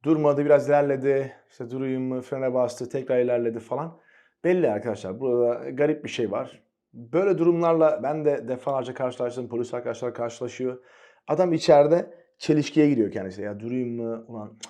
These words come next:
durmayayım çünkü arandığını biliyor, arabanın çalıntı olduğunu biliyor. Ah, ne yapayım, kaçayım mı yoksa durayım mı?" Ya da genelde şey yapıyorlar, delil melil varsa onu yiyorlar, uyuşturucu falansa ya da saklamaya çalışıyorlar.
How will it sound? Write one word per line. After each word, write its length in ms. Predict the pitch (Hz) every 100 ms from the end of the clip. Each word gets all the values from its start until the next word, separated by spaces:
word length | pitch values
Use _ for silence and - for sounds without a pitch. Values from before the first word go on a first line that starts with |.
| -
durmayayım 380 | 110 123 113 110
çünkü 240 | 107 107 95
arandığını 440 | 101 104 104 98
biliyor, 300 | 98 101 101
arabanın 220 | 98 98
çalıntı 340 | 95 113 107 113
olduğunu 240 | 110 104
biliyor. 260 | 98 98 101 _ _ _ _ _ _ _
Ah, 240 | - -
ne 80 | 107
yapayım, 320 | 117 110 110
kaçayım 520 | 104 107 - 127 117 113
mı 160 | 107
yoksa 300 | 104 107 110
durayım 300 | 104 110 104
mı?" 280 | 101 101 110 _ _ _ _ _ _ _ _
Ya 140 | 123
da 120 | 123 113
genelde 460 | - 131 127 127
şey 180 | 127 135
yapıyorlar, 460 | 123 127 113 113 113 _ -
delil 200 | 131 131
melil 300 | 127 127 123
varsa 540 | 127 120 131 123 120 - _
onu 180 | - 127
yiyorlar, 420 | 131 127 120 117
uyuşturucu 480 | 120 120 113 - 110
falansa 360 | 107 117 110 120
ya 100 | 113
da 160 | 113 - _ _
saklamaya 500 | - 127 - 123 123
çalışıyorlar. 580 | 120 120 110 123 117